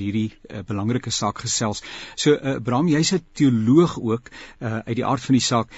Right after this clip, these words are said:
Eh, help vir ons 'n bietjie oor wat sê die Bybel oor grond, eiendom, die land, eh, eh, en, en, en, en hoe wil die Bybel vir ons help om op 'n verantwoordelike wyse oor hierdie baie delikate gesprek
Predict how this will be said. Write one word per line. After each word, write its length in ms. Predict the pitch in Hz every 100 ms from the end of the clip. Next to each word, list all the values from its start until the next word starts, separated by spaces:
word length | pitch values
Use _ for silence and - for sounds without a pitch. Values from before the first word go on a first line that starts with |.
| - -
Eh, 220 | 131 127
help 320 | - 113 143 190
vir 140 | 254
ons 180 | 254 214
'n 80 | 175
bietjie 260 | 175 175
oor 180 | 151 147 98
wat 200 | 117 -
sê 280 | - 180 170
die 140 | 160
Bybel 440 | 104 117 120 131 135
oor 240 | 131 127 110 -
grond, 760 | - - 151 147 165 165 - - _
eiendom, 680 | 135 139 151 135 156 160 156 - -
die 300 | 113 131 107
land, 540 | 104 135 156 - - - _ _
eh, 920 | 127 113 113 110 107 110 104 110 -
eh, 60 | 113 113 170 - 107 - - -
en, 280 | - 143 -
en, 140 | 143
en, 180 | 147 151
en 180 | 156 151
hoe 180 | 127 170
wil 160 | 240
die 240 | 247 220 127
Bybel 340 | 120 113 123 131
vir 160 | 160
ons 260 | 131 123 -
help 320 | 110 113 -
om 300 | - 120 127 - _ _ -
op 140 | 131
'n 60 | 135
verantwoordelike 800 | 147 135 120 113 117 117 120 110
wyse 380 | 101 104 - 120
oor 120 | 107
hierdie 280 | 101 113 101
baie 300 | 95 113 117
delikate 560 | 107 104 - 101 101
gesprek 460 | - 110 - 101